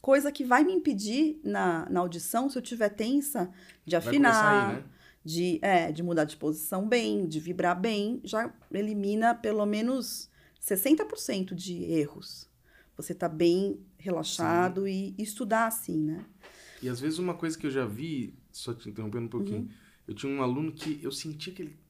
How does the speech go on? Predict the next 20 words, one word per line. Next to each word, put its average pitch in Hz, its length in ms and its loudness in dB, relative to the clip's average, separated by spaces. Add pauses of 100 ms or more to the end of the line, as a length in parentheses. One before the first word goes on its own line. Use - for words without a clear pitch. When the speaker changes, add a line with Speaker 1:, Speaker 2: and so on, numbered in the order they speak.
(120)
Speaker 2:
eu 151 100 -18
falei, 202 240 -12
"Mas 185 140 -18
cara, 226 260 -16
esse 208 200 -16
som 214 260 -10
tá 240 280 -12 (160)
tenso, 220 500 -6
alguma 180 300 -4 (160)
coisa", 208 380 -6
e 226 100 -12 (1600)
quando 196 160 -2
eu 220 80 -2
fui 202 160 -4
reparar 151 440 0
o, - 200 -2 (360)
o, 135 140 -6 (240)
o 131 80 -4
pé 175 260 2
dele, 147 460 2